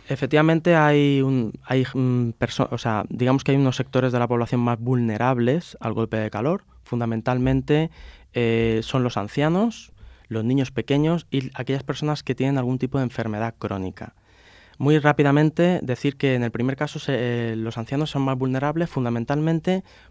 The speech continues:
porque todos los sistemas de termorre-, o sea, todos los sistemas compensatorios para eliminar el calor, ¿eh? están disminuidos por el envejecimiento fundamentalmente, es decir,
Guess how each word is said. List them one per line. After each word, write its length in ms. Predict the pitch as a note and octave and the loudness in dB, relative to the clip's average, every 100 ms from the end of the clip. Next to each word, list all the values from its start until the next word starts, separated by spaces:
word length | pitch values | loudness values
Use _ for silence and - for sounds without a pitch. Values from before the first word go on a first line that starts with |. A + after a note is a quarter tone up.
| - | -6
porque 260 | C3+ C#3+ | -4 -2
todos 280 | C3+ C#3+ D#3+ | -2 2 2
los 140 | D3 - | 0 -6
sistemas 400 | B2 C3+ C3+ - | -6 -4 -4 -4
de 40 | |
termorre-, 400 | B2 A#2 A2+ A2+ | -4 -4 -4 -6
o 40 | B2 | -8
sea, 160 | A#2+ | -8
todos 200 | A2 D3+ | -2 -2
los 80 | D3+ | -2
sistemas 300 | B2 D3+ C#3+ | -4 -4 -2
compensatorios 1000 | - A2+ A#2 A2 G#2+ G#2+ C#3 A#2 G2+ - - | -2 -2 -2 -4 -4 -2 -2 -2 -4 -10 -6
para 220 | A2+ G#2+ | -4 -4
eliminar 340 | G#2+ G#2+ A2+ C3 | -4 -4 -4 -4
el 100 | C3 | -4
calor, 360 | A#2 D3+ F#3+ _ _ _ _ _ A#2+ | -2 -2 -4 _ _ _ _ _ -10
¿eh? 160 | C3+ - - | -8 -10 -12
están 320 | A#2+ - C3+ | -10 -2 0
disminuidos 680 | C#3 B2 A2+ A2+ B2 F#2 - | 0 0 0 0 0 -2 -10
por 160 | - A2 | -6 -4
el 80 | G#2 | -4
envejecimiento 580 | G2 G#2 - A2+ B2 G#2 | -6 -10 -6 -4 -4 -4
fundamentalmente, 760 | G#2 G2 G2 F#2+ F#2 F#2+ G2+ | -6 -6 -6 -8 -8 -8 -8
es 40 | G#2 | -10
decir, 240 | - | -8